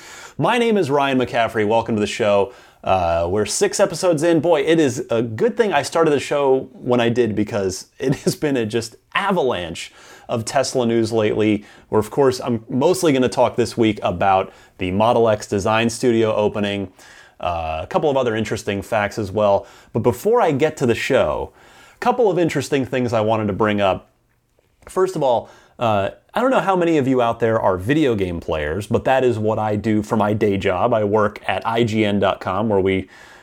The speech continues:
uh, review video games, preview them, feature stories, all kinds of fun stuff. Anything in and around the world of video games.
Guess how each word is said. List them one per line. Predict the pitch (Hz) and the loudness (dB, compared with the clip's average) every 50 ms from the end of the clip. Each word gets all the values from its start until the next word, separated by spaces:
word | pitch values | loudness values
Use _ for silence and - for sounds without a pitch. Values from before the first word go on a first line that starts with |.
| _ - | _ -6
uh, | 101 92 90 90 | -4 -4 -2 0
review | 107 135 147 127 160 165 165 156 | 0 0 0 2 2 0 0 2
video | 135 151 143 143 147 139 139 | 2 2 2 2 2 2 2
games, | 127 123 123 123 123 120 113 | 2 2 2 2 2 0 0
preview | - - - 135 123 113 120 120 113 | -2 -2 0 0 2 2 2 2 2
them, | 110 113 110 107 107 107 107 104 | 2 0 0 0 0 0 0 -2
feature | 104 - - 117 107 - - 110 107 | -4 -2 -2 -2 -2 -2 -4 -4 -4
stories, | 104 - - 110 107 104 101 98 98 98 92 | -2 -2 0 2 2 4 4 2 0 0 0
all | 107 98 95 | 0 0 0
kinds | 92 - 104 95 95 90 | 0 -2 -4 -4 -4 -4
of | 95 | -4
fun | - - 95 90 | -4 -4 -4 -4
stuff. | 87 - 95 92 - | -2 -2 -4 -2 -2
Anything | - 254 269 214 196 196 180 170 | -2 -2 0 0 0 0 -2 -2
in | 156 156 139 | -2 -2 0
and | 131 127 | 0 2
around | 120 117 113 113 110 107 | 2 2 2 0 0 0
the | 104 | 0
world | 101 101 101 104 101 92 | 0 2 2 2 2 0
of | 98 | -2
video | 87 95 95 95 95 92 92 | -2 -2 -2 0 0 0 -2
games. | 87 92 87 87 90 92 - - | -2 -4 -6 -6 -8 -10 -10 -12